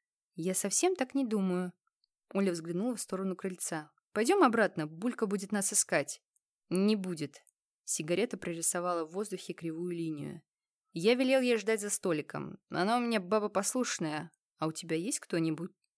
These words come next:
Ну, любимый человек, типа?» Оля молчала.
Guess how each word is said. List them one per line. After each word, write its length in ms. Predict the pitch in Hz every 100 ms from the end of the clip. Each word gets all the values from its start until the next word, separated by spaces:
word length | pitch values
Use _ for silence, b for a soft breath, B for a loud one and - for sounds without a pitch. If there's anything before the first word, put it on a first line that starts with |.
| -
Ну, 280 | 269 156 - _
любимый 380 | 208 226 220 170
человек, 440 | - 226 202 151
типа?» 380 | - 165 160 147 - _ _ _ _ -
Оля 180 | 170
молчала. 640 | 214 208 202 - 156 -